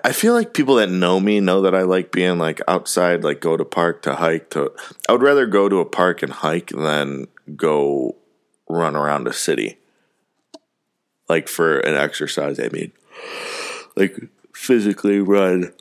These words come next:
Oh, excuse me. Um, so, yeah, I went to the park, and the park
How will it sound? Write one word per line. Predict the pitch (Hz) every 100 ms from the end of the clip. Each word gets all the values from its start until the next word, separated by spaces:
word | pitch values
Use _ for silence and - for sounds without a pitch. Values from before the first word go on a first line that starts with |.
| _ _ _ -
Oh, | 185 127 104 - _ _
excuse | - - 208 196 117
me. | 92 - - - - -
Um, | 113 110 104 92 87 - - _ _ _ -
so, | -
yeah, | 107 82
I |
went | 87 120
to | 135
the | 110
park, | - 90 90 - -
and | 85 82 80 76 - _ _ _ _ _ _ _ _ _ _ _ _ _
the | 90
park | - 120 123